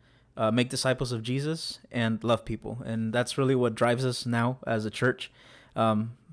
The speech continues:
obviously knowing God through his word, uh, studying it, teaching it,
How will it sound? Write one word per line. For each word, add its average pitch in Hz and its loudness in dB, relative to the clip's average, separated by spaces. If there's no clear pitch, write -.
obviously 123 2
knowing 123 4
God 120 2
through 123 0
his 120 -2
word, 117 2
uh, 110 2
studying 120 2
it, 120 0
teaching 123 -2
it, 120 0